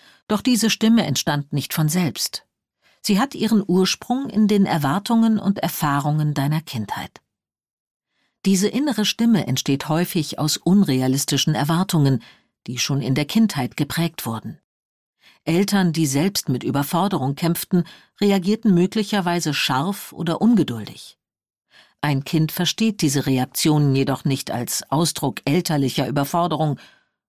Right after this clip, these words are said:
sondern interpretiert sie als persönliche Ablehnung. „Ich bin nicht genug. Ich mache alles falsch.“ Solche Gedanken verfestigen sich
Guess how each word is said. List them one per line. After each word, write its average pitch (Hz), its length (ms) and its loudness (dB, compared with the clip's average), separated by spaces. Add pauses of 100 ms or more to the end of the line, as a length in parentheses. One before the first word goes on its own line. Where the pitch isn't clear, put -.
(140)
sondern 196 420 2
interpretiert 202 800 0
sie - 200 -6
als 190 180 -4
persönliche 143 720 0
Ablehnung. 127 640 -4 (920)
„Ich - 240 -2
bin 269 200 -2
nicht 233 260 -2
genug. 233 500 2 (520)
Ich 196 160 -2
mache 233 300 -2
alles 254 260 -2
falsch.“ - 560 -4 (800)
Solche 208 320 0
Gedanken 202 480 0
verfestigen 196 680 0
sich 151 300 0